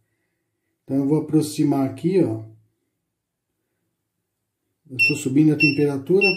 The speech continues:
Quando chegou nos trinta graus, note que ele disparou o buzzer, o display começou a piscar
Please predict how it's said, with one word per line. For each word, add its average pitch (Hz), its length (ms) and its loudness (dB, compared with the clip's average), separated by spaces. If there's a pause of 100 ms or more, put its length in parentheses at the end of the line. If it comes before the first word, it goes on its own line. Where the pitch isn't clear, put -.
(300)
Quando 208 200 0
chegou 202 520 2 (460)
nos 156 180 0
trinta 175 340 2
graus, 156 640 0 (920)
note 170 340 2
que 202 80 2
ele 185 300 8
disparou 165 440 4
o 143 220 4
buzzer, 226 400 4 (840)
o 165 100 6
display 196 420 2
começou 180 380 4
a 170 40 0
piscar 180 640 0